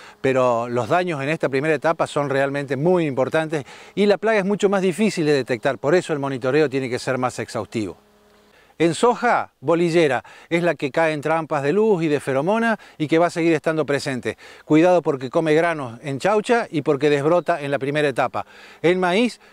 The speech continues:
y sorgo, cogollero. Para los maíces sobre todo susceptibles, como los tropicales, los pisingallos y aquellos que no tienen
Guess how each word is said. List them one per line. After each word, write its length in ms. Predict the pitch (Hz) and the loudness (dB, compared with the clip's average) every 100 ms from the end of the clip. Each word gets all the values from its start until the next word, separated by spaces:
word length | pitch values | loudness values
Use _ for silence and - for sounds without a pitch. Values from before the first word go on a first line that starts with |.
| - _ _ | -20 _ _
y 100 | 156 | -6
sorgo, 520 | 123 233 233 170 107 - | 0 2 2 0 -2 -2
cogollero. 580 | 196 185 185 165 131 107 - - _ | 2 4 4 2 0 -4 -12 -20 _
Para 200 | 143 139 | 0 0
los 140 | 139 | 0
maíces 320 | 127 151 165 139 | -2 -2 -2 -2
sobre 160 | 143 | 0
todo 160 | 131 175 | 2 2
susceptibles, 680 | 175 196 180 277 247 143 - | 2 -2 0 2 2 2 0
como 260 | 156 147 | -2 0
los 180 | 143 127 | 0 0
tropicales, 640 | 147 147 160 170 170 143 | -2 -2 -2 0 2 0
los 140 | 135 143 | -2 -2
pisingallos 640 | 180 - 180 151 160 139 | -2 -2 -2 0 2 2
y 20 | |
aquellos 320 | 131 127 156 151 | 0 0 0 0
que 140 | 139 | -2
no 160 | 165 180 | 0 0
tienen 360 | 190 175 135 | 2 0 -2